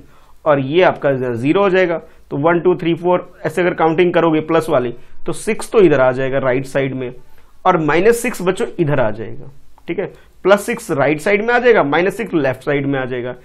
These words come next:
यानी कि आप ये बोल सकते हो कि प्लस सिक्स is greater than minus six। प्लस सिक्स जो है बच्चों वो ग्रेटर होता है माइनस सिक्स से। देखो मैंने यहाँ कंडीशन लिख भी दिया है।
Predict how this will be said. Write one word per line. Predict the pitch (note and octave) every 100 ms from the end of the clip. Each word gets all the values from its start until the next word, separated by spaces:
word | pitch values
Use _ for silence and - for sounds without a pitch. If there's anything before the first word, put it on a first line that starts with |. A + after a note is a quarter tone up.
| - -
यानी | - F3+
कि | G3
आप | E3+
ये | F#3+ A3
बोल | F3+ D3+
सकते | D3 D3 G3
हो | G#3 - - -
कि | G#3+
प्लस | - G3 A3 -
सिक्स | - A3 - -
is | G#3 D#3+
greater | D#3 E3 F3
than | D#3 A3 G#4 A3 C3+ C#3
minus | C#3 C#3 C3
six। | - - - - - - - -
प्लस | F3 G3+
सिक्स | A#3 - -
जो | F3+
है | D#3
बच्चों | D3 A#3 A#3+ - - -
वो | E3+ D4
ग्रेटर | E4+ E3 F3 A#3
होता | E3 -
है | A3+ G#3
माइनस | D#3+ D3+ C#3
सिक्स | B2 -
से। | C#3
देखो | F3 G#3+
मैंने | G3+ G3+
यहाँ | G#3
कंडीशन | F3+ F3+ G#3+ D#3+ C#3+ D#3+
लिख | F3+ F3+
भी | C#3
दिया | B2 D3 E3
है। | D3+